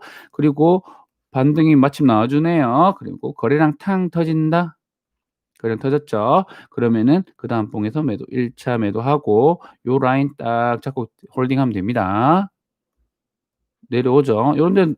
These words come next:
안, 앞에서 안 사셨다면 요런 데서 살 수 있어요. 요 라인 잡으면서 눌림 매수, 그래서 기준봉 두 개 더 나오니까 위로 간다는 뜻입니다. 가고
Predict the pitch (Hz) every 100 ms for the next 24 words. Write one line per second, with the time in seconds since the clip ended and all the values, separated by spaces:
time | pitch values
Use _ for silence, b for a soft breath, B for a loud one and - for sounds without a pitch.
0 | _ - 110 135 202 - 196 117 101 113
1 | 127 117 175 151 143 151 131 127 - -
2 | 131 _ _ _ _ _ _ 101 101 95
3 | 98 107 113 107 92 95 95 98 151 190
4 | B B 120 117 143 165 160 156 160 170
5 | 170 - _ _ _ _ 131 - 117 143
6 | 139 123 123 139 117 127 143 127 131 139
7 | 123 127 135 139 160 120 - _ _ -
8 | 123 131 101 113 156 185